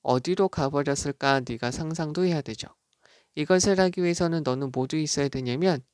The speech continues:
길을 찾는 능력도 있어야 되고요. 공간 인지도 있어야 되겠고요.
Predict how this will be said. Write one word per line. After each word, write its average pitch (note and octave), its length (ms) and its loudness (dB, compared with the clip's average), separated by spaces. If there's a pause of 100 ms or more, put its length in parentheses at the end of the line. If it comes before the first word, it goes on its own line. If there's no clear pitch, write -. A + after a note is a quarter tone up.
(420)
길을 D#3 320 -4
찾는 C#3+ 380 -8
능력도 D#3 480 -2
있어야 C3 320 0
되고요. C#3+ 420 2 (280)
공간 D3 580 2
인지도 D#3+ 760 0
있어야 C3+ 320 2
되겠고요. D3 540 2